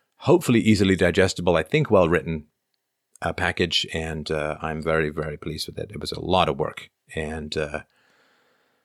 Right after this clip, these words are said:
the, I actually, yeah, I read it, uh, looking into the camera 'cause I kinda wanted the eye contact. I mean, I assume people will obviously listen to it and read it as well, but if you want the eye contact way with the animation, which can really help, you know,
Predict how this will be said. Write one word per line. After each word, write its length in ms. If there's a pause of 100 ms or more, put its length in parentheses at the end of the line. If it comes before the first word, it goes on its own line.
(600)
the, 540
I 400
actually, 280
yeah, 140
I 80
read 220
it, 200
uh, 640
looking 300
into 160
the 80
camera 400
'cause 200
I 200
kinda 220
wanted 240
the 100
eye 100
contact. 480
I 40
mean, 300 (240)
I 80
assume 280
people 240
will 320
obviously 280
listen 260
to 100
it 80
and 80
read 160
it 120
as 120
well, 200
but 140
if 120
you 100
want 200
the 80
eye 120
contact 460
way 340
with 160
the 160 (100)
animation, 440
which 160
can 120
really 180
help, 300
you 100
know, 260